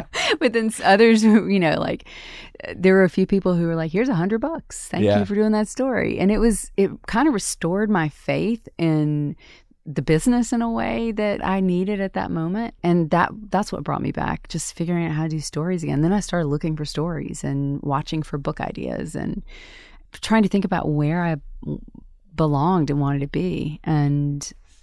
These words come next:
Speaker 1: that was it. And that was seven years ago, I guess.
Speaker 2: Mm. So now at this moment, you have brand new book out that everyone is talking about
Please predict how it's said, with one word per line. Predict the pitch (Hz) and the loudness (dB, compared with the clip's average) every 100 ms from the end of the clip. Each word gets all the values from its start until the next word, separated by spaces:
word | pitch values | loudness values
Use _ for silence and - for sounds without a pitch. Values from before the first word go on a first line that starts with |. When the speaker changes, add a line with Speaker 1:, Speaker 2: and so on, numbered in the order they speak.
| - - - | -20 -20 -8
Speaker 1:
that | 180 | -6
was | 170 | -4
it. | 196 | -4
And | - 160 | -2 -2
that | |
was | 165 151 | -2 -4
seven | - - - - - - 151 175 | -6 -8 -10 -12 -10 -8 -6 -4
years | 180 165 | -4 -6
ago, | - - | -10 -10
I | |
guess. | - 165 - | -10 -12 -6
Speaker 2:
Mm. | 135 165 117 - - - - - _ | 0 0 0 -6 -20 -20 -20 -20 _
So | - 113 | 4 6
now | 107 110 | 6 2
at | 117 | 0
this | 113 | -2
moment, | 107 123 131 113 - | 0 0 0 -4 -4
you | 101 | -4
have | 101 92 95 - - _ _ - - | -2 -2 -4 -10 -20 _ _ -14 0
brand | 120 120 | 4 4
new | 120 | 4
book | 104 98 | 2 0
out | 104 117 | 0 0
that | 104 - | -2 -4
everyone | 104 98 101 98 | 0 2 2 0
is | - | -2
talking | 87 95 98 | -4 -4 -4
about | 98 92 101 | -2 -2 -2